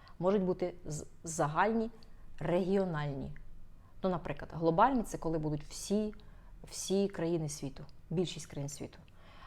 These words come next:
А регіональні — це коли будуть, наприклад, рейтинг країни Азії, рейтинг Північна Америка, рейтинг Європа, рейтинг Африка. Це будуть регіональні. Локальні — це там буде, не знаю, там рейтинг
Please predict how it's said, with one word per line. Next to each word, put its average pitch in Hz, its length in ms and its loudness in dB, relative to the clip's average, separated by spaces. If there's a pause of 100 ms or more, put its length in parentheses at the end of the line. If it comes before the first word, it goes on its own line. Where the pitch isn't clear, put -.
(180)
А 151 720 2
регіональні — 196 640 4
це - 140 -6
коли 180 180 0
будуть, 165 240 2
наприклад, 160 460 -4 (340)
рейтинг 226 540 6 (600)
країни 180 480 6
Азії, - 300 -8 (720)
рейтинг 254 680 8 (160)
Північна 180 420 0
Америка, 151 460 -8 (460)
рейтинг 208 640 4 (380)
Європа, 160 600 -2 (140)
рейтинг 208 520 2 (100)
Африка. - 460 -4 (340)
Це 220 220 4
будуть 190 360 6 (220)
регіональні. 160 640 -2 (440)
Локальні — 269 560 8
це - 160 -2
там 175 180 0
буде, 170 160 2
не 185 120 2
знаю, 156 220 -2
там 147 140 -2
рейтинг 226 360 4